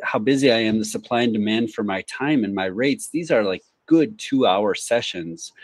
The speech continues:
And I didn't see a lot of people being able to afford regular two-hour sessions with me. This would be, like, every week or, or so for twelve weeks. So I didn't really see that happening anyways, but that, that is the protocol. This is profound work.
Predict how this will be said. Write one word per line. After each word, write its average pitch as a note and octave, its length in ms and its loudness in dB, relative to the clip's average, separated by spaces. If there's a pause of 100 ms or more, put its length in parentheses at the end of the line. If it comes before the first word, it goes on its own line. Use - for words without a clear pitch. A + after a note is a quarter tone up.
(300)
And A#2 100 -2
I A#2+ 80 0
didn't D3+ 220 6
see - 280 2
a C#3+ 60 4
lot B2+ 240 2
of A2+ 80 -6
people B2+ 260 -6
being A2+ 240 -2
able A2 160 -2
to A2 80 -2
afford A2 520 -2
regular A#2 380 -2
two-hour G2+ 420 -4
sessions A2 520 -6
with F#2 200 -10
me. F#2+ 120 -12
This G#2+ 220 -12
would G#2 140 -12
be, G2+ 280 -8 (280)
like, F#2+ 120 -8
every G#2 240 -4
week C3 480 -6
or, E2 340 -6
or G2 160 -10
so - 260 -8
for - 160 -16
twelve A2+ 380 -6
weeks. B2 460 -4 (320)
So - 140 -6
I A2+ 40 -4
didn't C3+ 300 0
really C3+ 220 -4
see A#2 500 -8 (140)
that A2 220 -2
happening G#2+ 580 -4
anyways, F#2+ 580 -6
but A2 160 -4
that, D3+ 220 4
that D#3+ 180 2
is E3 280 0
the C#3 80 -2
protocol. G2+ 720 -2
This C3 220 -8
is D#3 80 -6
profound C3 760 0
work. G2 380 -4